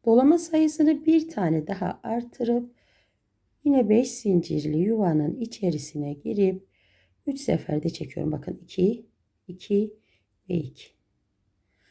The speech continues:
Dört zincir. Buraya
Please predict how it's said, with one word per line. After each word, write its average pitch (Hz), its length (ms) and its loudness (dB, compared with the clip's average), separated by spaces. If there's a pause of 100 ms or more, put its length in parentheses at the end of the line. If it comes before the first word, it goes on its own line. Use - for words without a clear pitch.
(240)
Dört - 140 -6
zincir. - 560 -20 (2000)
Buraya 151 560 -6